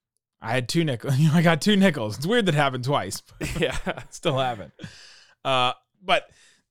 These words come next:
Speaker 1: so the fouls weren't, were getting called his way necessarily early on. It felt like it was,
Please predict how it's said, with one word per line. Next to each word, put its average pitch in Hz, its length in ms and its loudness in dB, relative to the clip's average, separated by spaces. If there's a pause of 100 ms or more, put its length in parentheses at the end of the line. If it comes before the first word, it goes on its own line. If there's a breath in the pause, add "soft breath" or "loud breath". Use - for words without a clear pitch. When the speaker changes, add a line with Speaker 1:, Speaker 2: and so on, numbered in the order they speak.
(300)
Speaker 1:
so 165 300 2
the 147 340 0
fouls 202 260 4
weren't, 196 220 -4
were 180 120 2
getting 156 360 -2
called 160 240 4
his 147 140 2
way 143 140 4
necessarily 139 460 0
early 139 260 2
on. 135 260 2
It 127 100 -8
felt 147 120 2
like 135 140 0
it 139 100 0
was, 120 320 -2